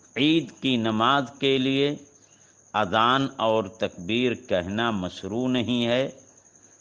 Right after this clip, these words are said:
और ना नमाज ईद से पहले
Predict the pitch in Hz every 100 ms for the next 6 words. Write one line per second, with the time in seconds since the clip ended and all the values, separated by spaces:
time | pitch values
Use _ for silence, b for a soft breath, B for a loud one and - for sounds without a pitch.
0 | _ - 120 123 113 107 123 147 147 127
1 | 117 113 110 113 110 - 117 139 156 135
2 | 127 - 113 113 - 107 101 110 123 143